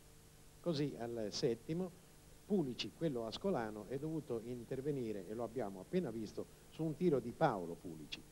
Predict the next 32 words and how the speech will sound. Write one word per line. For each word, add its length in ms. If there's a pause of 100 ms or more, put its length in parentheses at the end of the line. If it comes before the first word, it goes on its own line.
(180)
Al 140
decimo 380
poi 380
anche 400
Graziani 720
ha 80
cercato 440
di 140
dare 240
un 80
dispiacere 600 (260)
al 280
Pulici 320
ascolano. 540 (360)
Poi 200
l'Ascoli, 520
che 140
con 160
continuazione 640
ha 60
cercato 420
di 100
dare 280
fastidio 360
ai 60
Granata, 480 (260)
ci 100
ha 40
provato 480
al 80
tredicesimo 640
Boldini, 540